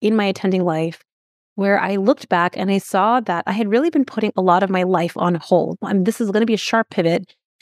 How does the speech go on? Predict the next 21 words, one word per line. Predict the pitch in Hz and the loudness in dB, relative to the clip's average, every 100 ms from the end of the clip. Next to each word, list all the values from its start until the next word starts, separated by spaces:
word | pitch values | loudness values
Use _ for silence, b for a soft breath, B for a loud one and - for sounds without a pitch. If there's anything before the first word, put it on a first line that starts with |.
| B | B
but | 190 196 | -4 -2
it's | 202 202 | -2 -2
gonna | - 254 254 | 0 2 2
make | 247 214 | 2 0
sense | - 180 | -4 -2
in | 185 | 0
just | 180 - | 0 0
a | |
moment. | 175 160 165 165 170 | 0 0 0 -2 2
But | 175 - _ | 2 0 _
I | - | -4
realized | 202 190 262 311 220 185 180 | -2 -2 0 2 2 0 -2
that | 190 | -4
for | 202 | 0
many | 185 202 262 | 0 2 2
years, | 175 175 160 | 2 0 -2
particularly | - 202 - 233 214 190 185 | 0 -2 0 -2 0 0 0
medical | 175 165 185 | 0 0 0
school | 196 - 185 170 175 | -2 0 0 0 0
and | 175 165 | -2 0
residency, | 175 226 202 180 - 156 156 | -2 0 0 0 -2 -2 -2